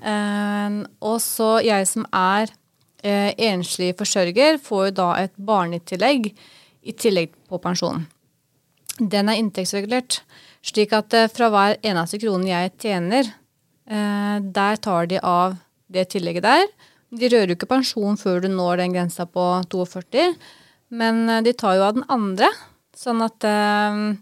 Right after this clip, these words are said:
totalt sett da, hvis du da går over, eh, det fribeløpet, så begynner det å bli en del som du faktisk har mistet, i tillegg til at du betaler fortsatt en del skatt, og har jo også en del,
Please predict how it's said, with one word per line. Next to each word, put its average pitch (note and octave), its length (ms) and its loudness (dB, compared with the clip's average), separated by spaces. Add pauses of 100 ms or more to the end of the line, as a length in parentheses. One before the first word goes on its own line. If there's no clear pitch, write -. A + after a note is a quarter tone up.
(400)
totalt G3 540 0
sett - 180 -10
da, D#4 140 4
hvis A#3+ 160 2
du A3 80 -10
da G#3 140 4
går G#3 200 2
over, F3 640 0 (540)
eh, G3 320 0
det F#3 240 0
fribeløpet, F#3 800 -2 (340)
så D4+ 480 0 (220)
begynner A#3 220 0
det G3+ 120 0
å G3 60 -6
bli F3+ 180 0
en F#3 160 0
del F3 140 0
som F#3+ 160 -4
du F#3+ 60 -4
faktisk F3+ 360 -10
har F#3+ 80 -2
mistet, F#3 440 -2
i - 120 -10
tillegg B3+ 280 2
til - 40 0
at F#3+ 80 2
du A3+ 60 -2
betaler G#3+ 420 0
fortsatt E3+ 300 -4
en F3 80 -14
del - 120 -8
skatt, A3+ 300 -4 (140)
og C4 100 -2
har G3 140 2
jo F#3+ 100 2
også G3+ 140 -2
en B3 100 2
del, G#3 220 0